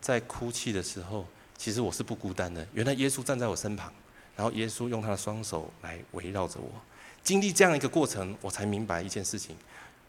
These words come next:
一样我一定会火大，一定，一，一定会愤怒，但是当我火大愤怒的时候，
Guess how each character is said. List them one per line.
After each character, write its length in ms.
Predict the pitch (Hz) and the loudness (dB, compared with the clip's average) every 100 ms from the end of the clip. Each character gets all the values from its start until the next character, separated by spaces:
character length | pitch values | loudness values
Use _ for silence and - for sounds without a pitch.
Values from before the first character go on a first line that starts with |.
| - - | -20 -4
一 120 | 120 | 2
样 220 | 160 139 - | 4 4 2
我 180 | 101 | 0
一 80 | - | 0
定 220 | 110 151 | 0 0
会 120 | 127 127 | 2 0
火 240 | - 87 | 0 -2
大， 160 | 117 110 | 0 -2
一 80 | 110 | -2
定， 300 | 127 135 120 | 0 0 -2
一， 120 | - 113 | -4 -4
一 160 | 135 | -2
定 180 | 123 151 | 0 4
会 100 | 139 | 4
愤 320 | 127 - 113 | 2 0 0
怒， 140 | 117 98 | 0 0
但 140 | 143 | 2
是 100 | 117 | 2
当 200 | - 127 | 0 0
我 80 | 120 | 0
火 180 | 95 101 | 2 2
大 160 | 92 113 | 4 2
愤 220 | - 120 | 2 0
怒 100 | 120 | 0
的 80 | 95 | 0
时 200 | - 101 | -2 0
候， 180 | 113 | 0